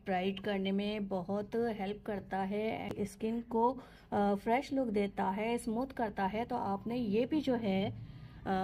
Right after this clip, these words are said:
half spoon ले लेना है, ठीक, अ, half spoon कह लें या one teaspoon, ठीक है। तो आपने ये भी इतना सा ले लेना है, ठीक है। इसके बाद आपने क्या करना है, इसके बाद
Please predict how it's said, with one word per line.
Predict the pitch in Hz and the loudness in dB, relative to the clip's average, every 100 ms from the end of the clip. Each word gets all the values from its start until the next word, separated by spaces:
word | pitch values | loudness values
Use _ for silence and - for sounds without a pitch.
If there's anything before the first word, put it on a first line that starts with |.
| 190 196 | 2 2
half | 240 240 240 | 0 0 0
spoon | 208 - 190 196 | -2 0 2 4
ले | 190 165 | 2 0
लेना | 165 - | -4 -6
है, | - - | -12 -16
ठीक, | - 202 - - - | -12 -12 -12 -8 -2
अ, | 175 175 180 190 | 0 0 -2 -4
half | 247 269 302 | -4 -2 -2
spoon | - 294 277 | -2 0 2
कह | 277 247 | 2 2
लें | 240 | 2
या | 254 240 | 2 2
one | 214 247 254 | 4 2 2
teaspoon, | 247 - - 202 190 | 0 -2 -2 0 0
ठीक | 180 233 - | -2 -6 -2
है। | 359 - - - - - - | -4 -4 -16 -20 -20 -10 -2
तो | |
आपने | 202 196 208 | -2 0 0
ये | 208 | 0
भी | 208 | 0
इतना | 247 - 180 | -2 -2 -4
सा | 180 180 | -2 -4
ले | 160 | -6
लेना | 147 139 131 | -6 -8 -10
है, | 170 - - - - - - - - - - - - - - - | -14 -20 -20 -20 -20 -20 -20 -20 -20 -20 -20 -20 -20 -20 -20 -8
ठीक | - - | -8 -2
है। | 311 359 - - - - - - - - - - - - - - - - - 247 | -2 -2 -6 -20 -20 -20 -20 -20 -20 -20 -20 -20 -20 -20 -20 -20 -20 -20 -10 -8
इसके | - | -4
बाद | 339 339 | 0 4
आपने | 370 339 330 | 4 4 2
क्या | 320 294 | 2 0
करना | 285 254 233 233 | 0 0 0 -2
है, | 233 254 | -2 -2
इसके | 262 262 214 | -2 -4 -2
बाद | 208 247 285 | -2 -2 -4